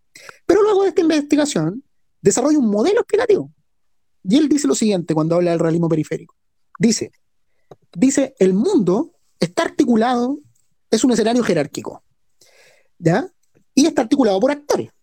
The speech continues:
Y es jerárquico porque los actores tienen niveles de poder diferenciales, ¿ya? O sea, unos tienen más poder que otros.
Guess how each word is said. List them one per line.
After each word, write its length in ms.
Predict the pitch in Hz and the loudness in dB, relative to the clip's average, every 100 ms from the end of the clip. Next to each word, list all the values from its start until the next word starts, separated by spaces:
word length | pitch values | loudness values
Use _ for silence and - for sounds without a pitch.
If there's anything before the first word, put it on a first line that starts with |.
| _ _ _ _ | _ _ _ _
Y 420 | - 247 285 294 _ _ _ | 2 2 2 -4 _ _ _
es 140 | 269 285 | -2 0
jerárquico 600 | 330 330 - 240 285 - | 0 0 -4 0 0 0
porque 260 | 254 - 214 | -4 0 0
los 160 | 196 | 0
actores 360 | 185 - 311 285 | -4 -2 -2 0
tienen 400 | - 277 269 277 - _ _ _ _ | 0 2 0 -4 -10 _ _ _ _
niveles 480 | 190 220 220 339 - | 2 2 2 0 0
de 100 | 262 | 0
poder 380 | 208 190 196 - | 2 0 0 -4
diferenciales, 760 | 202 208 262 269 - 156 - - _ _ | -4 0 0 0 0 -2 -4 -16 _ _
¿ya? 180 | - 185 | -6 -6
O 60 | - | -2
sea, 100 | 180 | 0
unos 200 | 202 208 | 2 2
tienen 180 | 233 240 | 2 2
más 320 | 262 339 - _ _ | 0 -2 -6 _ _
poder 420 | 320 311 254 - | 2 4 0 -2
que 120 | 381 | 0
otros. 260 | 170 - | 0 -2